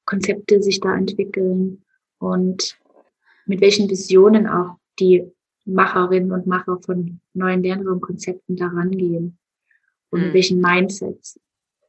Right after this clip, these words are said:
Speaker 2: Also mir kommt jetzt gerade auch der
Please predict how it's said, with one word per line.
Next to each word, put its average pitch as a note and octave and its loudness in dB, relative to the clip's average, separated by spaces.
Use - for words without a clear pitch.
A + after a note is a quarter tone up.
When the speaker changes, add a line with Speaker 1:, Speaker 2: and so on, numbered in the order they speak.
Speaker 2:
Also F3 2
mir F3 4
kommt B3+ 0
jetzt F#3 -2
gerade G3 2
auch - 0
der F3 2